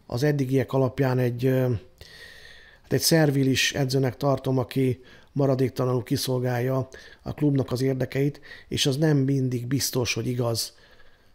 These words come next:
hogy, ö, az őt megillető helyre várja a Diós Győrt, mert ez nem lett megfogalmazva. Ha a szurkoló fogalmaznák meg, akkor biztos, hogy az első hely,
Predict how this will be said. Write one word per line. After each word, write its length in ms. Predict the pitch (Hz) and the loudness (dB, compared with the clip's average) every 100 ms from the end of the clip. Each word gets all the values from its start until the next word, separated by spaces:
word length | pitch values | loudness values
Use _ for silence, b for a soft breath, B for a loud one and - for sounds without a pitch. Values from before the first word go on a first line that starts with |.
| b - | b -20
hogy, 380 | - 113 120 117 | -10 -4 -2 0
ö, 180 | 120 120 - | 0 0 -4
az 160 | 127 123 | -4 -2
őt 200 | 135 - | -2 -2
megillető 480 | 127 123 120 - | -2 -2 -2 -2
helyre 420 | 117 123 127 127 123 | -2 -2 -2 -2 -4
várja 360 | 135 123 123 | -4 -4 -4
a 40 | 117 | -4
Diós 340 | 117 117 107 | -4 -4 -4
Győrt, 380 | 131 135 - - B B B B B B | -4 -4 -4 -14 B B B B B B
mert 300 | - 120 - - - _ _ - - | -4 -4 -4 -14 -20 _ _ -20 -12
ez 200 | - 123 | -4 -2
nem 180 | 127 127 | 0 0
lett 160 | 127 - | 0 -2
megfogalmazva. 960 | 123 - 135 131 131 127 123 147 147 B B | -4 -2 -2 0 0 -2 0 0 -2 B B
Ha 100 | 180 | -4
a 40 | |
szurkoló 380 | - 208 - 180 | 0 0 2 0
fogalmaznák 680 | 151 170 160 151 135 143 131 | 2 0 2 2 2 -2 -2
meg, 140 | 147 | 0
akkor 220 | 135 139 | 0 -2
biztos, 360 | 135 143 - 117 | -2 -2 -2 -4
hogy 100 | 123 | -4
az 120 | 113 | -2
első 380 | 139 151 - 139 | 0 0 0 0
hely, 220 | 131 127 | 0 -2